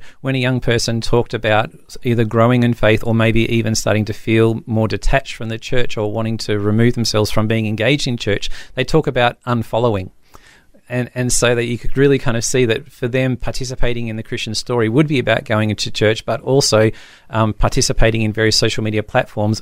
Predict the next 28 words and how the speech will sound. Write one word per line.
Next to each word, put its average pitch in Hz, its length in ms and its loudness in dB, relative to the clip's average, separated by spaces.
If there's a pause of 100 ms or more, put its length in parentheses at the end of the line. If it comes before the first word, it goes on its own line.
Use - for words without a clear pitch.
in 123 200 -2
Christian 113 400 -2
things. 113 420 2 (260)
And 117 140 -2
if 123 80 -2
that 117 160 0
started 113 320 2
to - 60 -12
become 110 460 -2 (120)
difficult 120 460 0
in 110 100 0
their 107 140 2
discipleship 110 640 4
journey, 123 420 0 (260)
their 117 140 -2
process 120 480 2
of 110 120 0
unraveling 117 540 2
that 113 160 0
wasn't 120 220 -2
about 104 200 0
stopping 113 380 -2
going 107 240 -4
to 101 80 -12
church. 156 320 2
It 117 60 -10
would 113 120 -2
be 113 140 -4